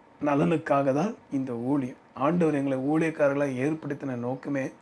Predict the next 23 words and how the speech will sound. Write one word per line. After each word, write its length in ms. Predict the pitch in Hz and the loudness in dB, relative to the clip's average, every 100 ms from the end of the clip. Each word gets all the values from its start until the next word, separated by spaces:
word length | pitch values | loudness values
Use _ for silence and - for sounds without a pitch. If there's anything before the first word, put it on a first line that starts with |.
| - | -18
உங்களை 240 | 139 127 120 | -12 -6 -4
ஆசீர்வதிக்க 640 | 127 - 139 120 110 - | -4 -6 -8 -8 -8 -12
தான். 800 | 123 - - - - - - 160 | -12 -16 -20 -20 -20 -20 -4 2
நம்முடைய 340 | 151 147 139 135 | 2 4 2 6
வாழ்வில் 380 | 143 165 160 | 6 6 4
உள்ள 220 | 147 143 131 | 4 2 0
குறை 340 | - 156 165 | 0 0 0
குற்றங்களை 480 | 151 - 165 151 131 | -2 -4 -2 0 0
அவர் 120 | 127 | -2
உணர்த்தும் 400 | 120 139 - 139 | -2 -4 -2 0
போது 320 | 139 175 277 - - - 175 | 2 2 0 -4 -20 -6 4
தாழ்மையாய் 600 | 185 214 208 208 220 - - | 8 10 12 10 8 0 -6
ஏற்றுக்கொண்டு 560 | 151 156 160 - 160 175 | -4 -4 -6 -4 -2 -2
நம்மை 240 | 180 135 | -2 -2
மாற்றிக்கொள்வோமானால், 1080 | 123 120 127 - 135 131 131 123 117 139 180 - - - - | -2 -2 -2 -6 -8 -6 -4 -4 0 2 2 -2 -18 -8 2
அந்த 300 | 196 220 196 | 6 8 8
மேலான 540 | 175 202 208 220 233 | 10 12 12 12 10
தேவனுடைய 500 | 196 143 147 151 139 | 8 4 2 2 0
உதவி, 540 | 127 131 160 170 190 - 127 | 0 0 2 2 -2 -4 -8
ஒத்தாசை 580 | 120 - 143 127 160 160 | -4 2 2 2 -4 -6
நமக்கு 340 | 131 131 123 | -6 -8 -8
நிச்சயம் 380 | 120 117 143 139 | -8 -8 -8 -8
கிடைக்கும். 300 | 110 104 | -10 -12